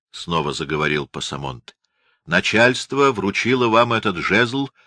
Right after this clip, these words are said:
не для того, чтобы вы обижали нас, горемычных, а для того, чтобы вы привели и доставили нас к месту, назначенному королем. Иначе даю голову на отсечение. Ну да ладно, может статься, в один прекрасный день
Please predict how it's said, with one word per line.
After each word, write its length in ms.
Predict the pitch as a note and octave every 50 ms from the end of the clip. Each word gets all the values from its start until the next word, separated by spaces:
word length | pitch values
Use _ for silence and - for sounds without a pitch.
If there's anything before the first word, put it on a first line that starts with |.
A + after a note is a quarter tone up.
| _ _ _ _ _ _ _
не 140 | D#2+ E2 E2+
для 180 | D2+ F2+ F2+
того, 280 | F2 G2+ F#2 G2 C3+ E3
чтобы 360 | D3+ - - B2 G#2+ G2 F2+
вы 180 | D#2+ E2+ E2 D#2+
обижали 600 | - - G2 D#2 F2+ E2+ D2 E2+ F#2 F#2 D#2+ D#2
нас, 300 | D#2 D#2 F#2 F#2 D#2+ -
горемычных, 760 | - D2+ D2 D#2 E2 - G#3 F#3+ - - - C#2 - - _ _ _ _ _ _ _
а 120 | _ D#2+ C#2+
для 160 | - D2 D2
того, 220 | - E2+ E2+ F#2+
чтобы 320 | F#2+ - - G2 E2+ F#2 F2
вы 180 | F2 G2+ G#2
привели 680 | - _ - F#2+ G2 G2 F#2+ F#2+ F2+ F#2+ A2 B2 C#3 C#3+
и 160 | - - G2+
доставили 600 | E2 D#2+ D#2 - - - - F2 E2+ E2 E2 E2 E2
нас 280 | E2 F2 E2+ - -
к 100 | - - E2+
месту, 460 | D#2+ F#2 G#2 A2+ A2 - - A#2+ A2+
назначенному 840 | A2 G#2 F2+ C2 C#2+ D2+ D2+ D2 - - E2+ E2 D#2+ E2+ F#2 G2 -
королем. 520 | - - A#2+ C3+ D3+ E3+ D#3+ G2+ - - _ _ _ _ _ _ _ _ _ _ _ -
Иначе 560 | C#2 C2+ C2+ D2+ F2+ A2 A#2+ - - D3+ D3
даю 320 | C3 B2+ A#2 F#2+ F#2+ A2
голову 440 | G2 F2 A2 C3+ C3+ B2+ A#2 G#2+ G2
на 140 | F2 E2 D2+
отсечение. 680 | C#2+ - - - - - - - D2+ C2 A#1 G#1+ - - - - - _ _ _ _ _ _ _ _ _ _ _ _ _ _
Ну 100 | - -
да 140 | B1+ - D#2+
ладно, 500 | D#2 D#2 D#2+ D#2+ C2+ B1+ C#2+ C#2 C2 A#1+ _ _ _ _ _ _ _ _ _ _ _
может 320 | - F3 D3+ G#2+ F#2 -
статься, 580 | - - - - G#2 A2 G#2 - - - - E2+
в 60 | D#2
один 260 | E2 D#2+ E2 G2+ G2+
прекрасный 640 | - - F2 - - - G2 F#2+ - - - E2 D2
день 380 | C2+ F#2+ A#2+ C3+ C3+ B2+ G#2+